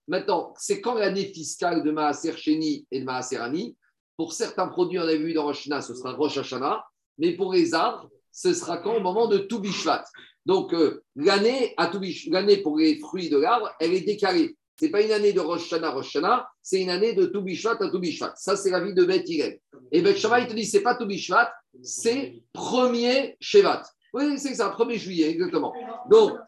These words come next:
par contre, pour Beth Shammai, c'est quand l'année fiscale de Maaser Sheni, Maaser Ani, c'est premier Shevat. Maintenant, qu'est-ce qui s'est passé ? Maintenant, on va dire Rabbi Akiva, il a été faire le, cueillir un hétrog.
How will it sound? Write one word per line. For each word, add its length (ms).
par 160
contre, 400
pour 320
Beth 240
Shammai, 480
c'est 220
quand 140
l'année 220
fiscale 680
de 80
Maaser 400
Sheni, 180
Maaser 220
Ani, 160
c'est 180
premier 340
Shevat. 280
Maintenant, 300
qu'est-ce 200
qui 100
s'est 160
passé ? 400
Maintenant, 520
on 20
va 360
dire 180
Rabbi 240
Akiva, 500
il 160
a 80
été 340
faire 420
le, 600
cueillir 560
un 80
hétrog. 520